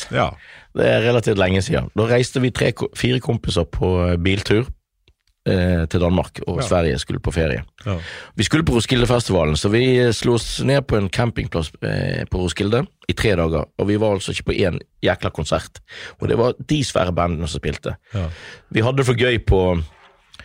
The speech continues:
Speaker 2: på parkeringsplassen, kan
Speaker 1: Ja,
Speaker 2: du si.
Speaker 1: ja.
Speaker 2: For å si det mildt.
Speaker 1: <laughs>
Speaker 2: Men, eh, så var det jo det en dag der vi,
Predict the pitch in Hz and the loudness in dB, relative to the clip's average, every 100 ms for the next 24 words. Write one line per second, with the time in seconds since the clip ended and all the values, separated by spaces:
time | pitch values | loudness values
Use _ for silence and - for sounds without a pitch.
0 | - - - 110 95 90 113 - - - | -20 -12 0 2 2 2 0 2 -4 -4
1 | 101 120 85 69 - - 110 90 _ _ | -4 -4 -2 -4 -4 -4 -2 -4 _ _
2 | - - 90 85 85 78 85 - - - | -14 -6 -4 0 0 0 -2 -4 -12 -4
3 | 131 127 143 139 - 175 - - 143 - | 4 6 6 6 4 4 0 -2 -4 -2
4 | 131 135 131 127 127 123 139 147 165 135 | 0 2 2 2 2 0 0 0 2 2
5 | 107 95 113 104 107 101 87 87 85 | 2 2 2 4 2 2 0 0 -2